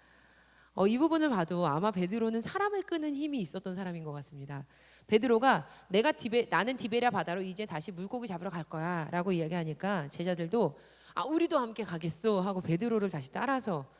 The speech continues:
배를 탑니다. 하지만 그날 밤에 고기를 한 마리도 잡지 못하죠. 예수님께서는, 어, 그들이 물고기를 잡지 못했다는 것을 아셨습니다.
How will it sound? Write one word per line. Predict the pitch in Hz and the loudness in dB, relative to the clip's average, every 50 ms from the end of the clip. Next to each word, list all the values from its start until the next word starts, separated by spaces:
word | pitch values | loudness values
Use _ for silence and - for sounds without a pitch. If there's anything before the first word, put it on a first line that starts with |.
| _ _ - _ | _ _ -20 _
배를 | - - 185 220 262 - | -4 0 0 0 0 -2
탑니다. | - - 208 165 156 143 139 151 143 139 156 147 - _ _ _ _ _ _ _ _ _ _ _ _ _ _ _ | -4 -6 -8 -8 -8 -8 -8 -6 -8 -8 -10 -14 -18 _ _ _ _ _ _ _ _ _ _ _ _ _ _ _
하지만 | - - 277 - 294 311 | -4 -4 -2 0 0 0
그날 | 294 - 220 214 214 220 | 2 2 2 2 2 0
밤에 | - 208 202 208 | 0 -2 -4 -4
고기를 | 202 - 180 170 165 170 180 180 | -4 -6 -6 -6 -4 -4 -6 -6
한 | 202 277 | -6 -6
마리도 | 285 277 277 262 233 202 180 - 226 262 294 285 | -4 -4 -4 -2 -4 -4 -4 -4 -4 -4 -4 -6
잡지 | 262 - 165 156 - - - 208 233 269 294 285 _ _ _ _ _ _ _ _ _ | -8 -10 -12 -12 -12 -10 -8 -6 -6 -6 -6 -10 _ _ _ _ _ _ _ _ _
못하죠. | - 160 180 - - 202 - - 151 139 156 160 160 151 165 _ _ _ _ _ _ _ _ _ _ _ _ _ _ _ _ _ - | -10 -10 -8 -6 -6 -6 -6 -8 -10 -12 -12 -14 -16 -18 -20 _ _ _ _ _ _ _ _ _ _ _ _ _ _ _ _ _ 0
예수님께서는, | 220 196 220 226 302 320 320 311 - 294 269 269 240 240 277 285 220 151 143 - - _ _ _ _ _ _ _ - | 4 4 4 4 4 0 0 0 0 0 0 2 0 0 0 0 -2 -2 -6 -10 -18 _ _ _ _ _ _ _ -8
어, | - 180 180 175 175 | -4 0 0 2 0
그들이 | 175 - 247 208 277 277 285 240 | 0 0 -2 0 0 0 0 0
물고기를 | 190 175 202 220 - 262 254 233 254 247 | 2 0 0 0 0 -2 -2 -2 -2 -4
잡지 | 208 196 185 - 220 | -4 -4 -4 -4 -4
못했다는 | 202 165 170 - 220 - 208 196 190 | -4 -2 -2 -4 -2 -2 -2 -2 -2
것을 | 180 185 175 202 165 | -4 -6 -4 -4 -4
아셨습니다. | 151 156 170 208 - - 175 156 147 139 143 143 143 143 | -4 -4 -4 -6 -8 -8 -8 -8 -10 -10 -10 -12 -14 -16